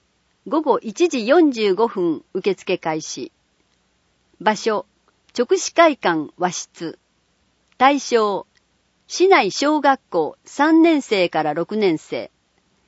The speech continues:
定員、十人程度。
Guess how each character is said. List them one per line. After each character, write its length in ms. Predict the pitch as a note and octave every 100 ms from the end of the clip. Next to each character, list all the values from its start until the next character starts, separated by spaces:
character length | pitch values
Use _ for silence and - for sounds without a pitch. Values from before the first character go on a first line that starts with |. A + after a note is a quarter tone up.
| _ _ _ -
定 240 | C4+ D4 C#4
員、 360 | A#3+ A3+ G#3 - _ _
十 280 | E3+ A#3+ E4
人 240 | D#4 D4+ C#4
程 280 | A#3 G3+
度。 220 | D#3 C#3+